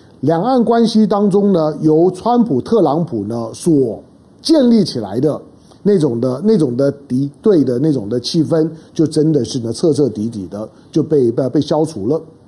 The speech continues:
那刻什么时候来，我不知道。我认为在拜登的百日之内，可能还处理不到这一块。但是呢，百日之后，如果拜登呢，先把内部的问题呢，都已经呢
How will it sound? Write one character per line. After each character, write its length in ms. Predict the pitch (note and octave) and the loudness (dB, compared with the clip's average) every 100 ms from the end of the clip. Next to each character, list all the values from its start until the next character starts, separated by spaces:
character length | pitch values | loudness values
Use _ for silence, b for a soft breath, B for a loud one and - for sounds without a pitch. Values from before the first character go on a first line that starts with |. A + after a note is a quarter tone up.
| B B B | B B B
那 160 | D#4+ | 2
刻 140 | C4 C#4 | 4 2
什 160 | C#3+ | 0
么 60 | C3 | 0
时 100 | F3+ | 0
候 80 | D3+ | 0
来， 220 | G#2+ G2+ - | 0 -6 -12
我 80 | F2 | -10
不 140 | D#3 | -6
知 160 | D3 G3 | -4 -2
道。 240 | B3+ G3+ - - b b b | -2 -2 -10 -20 b b b
我 180 | A2+ B2 | -4 0
认 280 | A3 C#4 F3 | 2 4 4
为 420 | C#3+ D3+ D#3+ F3 - | 4 4 4 2 -2
在 120 | G3 | -2
拜 240 | D#3 F#3+ | 0 0
登 140 | E3 F#3 | 2 2
的 100 | E3 | 0
百 200 | C#3 G#2 | -4 -2
日 160 | D#3 D3+ | 0 0
之 160 | D3+ | 0
内， 220 | E3 D#3 - B | 0 0 -2 B
可 160 | - A#2+ | -8 -4
能 100 | D3+ | -4
还 160 | A#2+ | -4
处 220 | C3+ - C3+ | -6 -2 -2
理 100 | F2+ | -2
不 140 | A#2 | -6
到 160 | C#3 B2 | -4 -2
这 140 | C#3 | -2
一 60 | B2 | -2
块。 220 | - G#3+ - - - b b b | -2 -4 -6 -20 -20 b b b
但 200 | A3+ G3+ | 0 0
是 100 | E3 | 2
呢， 120 | F#3+ E3 | 0 -2
百 260 | - C#3 | -2 0
日 260 | D3 B3+ A3 | 2 2 2
之 160 | - C4 | 0 0
后， 380 | C#4+ C4 - B - | 2 0 0 B -2
如 160 | G3+ | 0
果 120 | G#3+ | 2
拜 220 | D#3 G#3 F3 | 0 0 2
登 140 | G3 | 2
呢， 100 | F3 | 2
先 180 | G3+ G3 | 0 0
把 120 | A#2+ | 0
内 180 | E3+ F#3 | 2 2
部 160 | E3+ | 2
的 80 | D#3+ | 2
问 240 | E3+ F3+ D#3 | 4 2 2
题 160 | C3 | 0
呢， 220 | C3 C#3+ - B - | 0 -2 -6 B 0
都 260 | A3+ A#3 | 2 2
已 100 | D3 | 0
经 260 | A#2+ F#3 F3+ | 0 0 2
呢 200 | D#3+ D3+ | 0 -2